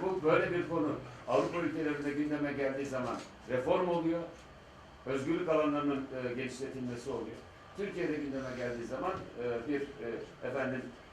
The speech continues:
otokrasi, e, ya da bir sansür uygulaması gibi görünüyor. Hayır, öyle değil. Sözü olan, samimi olan, açık fikri olan, hangi siyasi görüşte olsun, ne söylerse söylesin,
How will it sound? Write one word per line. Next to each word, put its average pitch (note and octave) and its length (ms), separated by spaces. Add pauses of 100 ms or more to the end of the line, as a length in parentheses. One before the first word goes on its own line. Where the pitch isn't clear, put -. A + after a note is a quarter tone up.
(180)
otokrasi, C3+ 680 (500)
e, A2+ 300
ya C#3 160
da D3+ 140
bir C#3+ 120
sansür D3 560 (200)
uygulaması A2+ 480
gibi G2 280
görünüyor. F#2 420
Hayır, - 240
öyle - 300
değil. - 140 (580)
Sözü D3+ 240
olan, D3 320 (340)
samimi D3 480
olan, A#2+ 240 (180)
açık D#3 240
fikri B2+ 220
olan, G#2+ 200 (160)
hangi A#3 260
siyasi D#3+ 420
görüşte B2+ 320
olsun, - 260 (360)
ne G#3+ 120
söylerse D#3 520
söylesin, B2 520